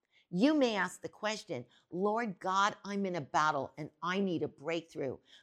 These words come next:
Please show me which weapons of war to use to be effective against the wicked one." Well, I've got a word for you today.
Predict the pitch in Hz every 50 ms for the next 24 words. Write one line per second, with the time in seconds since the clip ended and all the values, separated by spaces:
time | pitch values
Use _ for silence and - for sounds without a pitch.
0 | _ _ - - - 214 233 254 285 294 - - - 240 214 208 202 185 170 160
1 | 147 147 143 190 190 190 - - 156 151 - 123 - - - 160 165 156 - 147
2 | 131 139 143 170 185 165 139 120 104 - - - - _ _ - - 214 202 185
3 | 175 202 202 196 175 - - - 170 - 180 180 - _ - 127 - _ _ _
4 | _ 240 233 - - - 139 120 113 151 135 120 - 170 160 160 - - _ -
5 | 156 147 139 170 170 - - 131 110 131 - 104 - - _ - _ _ _ _
6 | _ - _ _ 151 147 185 180 170 - _ _ 185 202 214 180 165 - 185 175
7 | 175 165 151 147 180 196 202 196 - - 175 170 160 147 180 190 190 190 - -
8 | 180 151 165 185 185 190 180 151 123 123 139